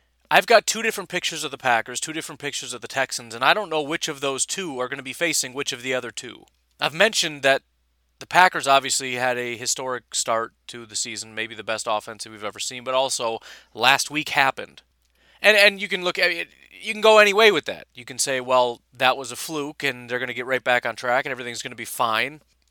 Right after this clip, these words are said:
You can say maybe something's fundamentally broken. Some people are going down the path of saying they got exposed and figured out, which I don't necessarily buy, but it's,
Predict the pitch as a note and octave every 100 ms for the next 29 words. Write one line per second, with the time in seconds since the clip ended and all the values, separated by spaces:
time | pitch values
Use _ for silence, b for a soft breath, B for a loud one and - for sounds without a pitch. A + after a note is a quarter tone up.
0 | _ A#2 A#2 D3 C3+ C3+ B2+ D3+ B2+ C#3
1 | A#2+ D3 C#3 C3+ C3+ B2+ G#2+ A#2 C#3 E3+
2 | F3 - C3 C3+ B2 B2+ A#2+ A2+ A#2+ A#2+
3 | A#2+ A2+ B2 A#2+ G#2+ - B2+ A#2+ A#2 A#2+
4 | A#2 - - - - B2 C3 C3+ C3 A#2
5 | - C3 A#2+ A2 C3 E3+ - A2 G#2+ G#2+
6 | - A#2 G#2+ G2+ G2 F#2+ A2+ C#3 A2+ A2
7 | - -